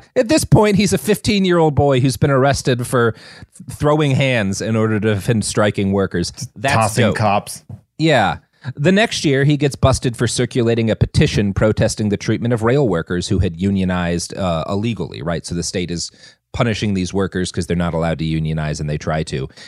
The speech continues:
Speaker 1: And he circulates a petition being like, "That's fucked up," and he goes to jail again. Um, so it, it,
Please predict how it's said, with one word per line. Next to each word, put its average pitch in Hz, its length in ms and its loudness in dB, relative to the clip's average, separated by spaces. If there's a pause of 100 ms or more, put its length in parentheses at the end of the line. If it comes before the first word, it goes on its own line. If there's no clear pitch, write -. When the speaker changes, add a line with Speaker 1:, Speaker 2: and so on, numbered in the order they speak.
(180)
Speaker 1:
And 165 140 2
he 202 80 0
circulates 170 440 0
a - 60 -2
petition 143 400 0
being 120 180 0
like, 113 160 -2
"That's 120 220 -2
fucked - 240 0
up," 92 220 0
and 107 100 -2
he 131 80 0
goes 117 240 0
to - 80 -8
jail 101 340 2
again. 82 380 -6 (460)
Um, 110 480 2 (340)
so 214 300 2 (100)
it, 180 220 2
it, 151 100 -6